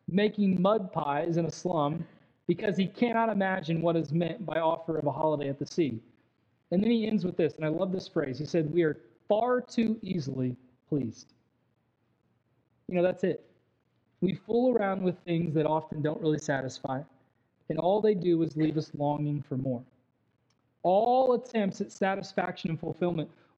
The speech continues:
only leave us wanting more and more and more.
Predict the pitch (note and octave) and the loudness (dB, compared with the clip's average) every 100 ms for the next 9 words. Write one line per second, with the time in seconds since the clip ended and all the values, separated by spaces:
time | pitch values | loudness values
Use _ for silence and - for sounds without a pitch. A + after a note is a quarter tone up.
0 | - G3+ A3+ A#3 A3+ A3 G3+ G3 F3+ F3+ | 2 2 4 2 4 2 2 2 2 0
1 | - - _ - D#3 F3+ F3+ F3 F3+ E3+ | -4 -20 _ 2 4 4 2 0 2 2
2 | C#3+ - D#3+ E3 E3 F#3 F3 D#3 D#3+ D#3+ | 2 -2 -4 0 0 2 2 0 0 0
3 | F3 F#3 | 2 0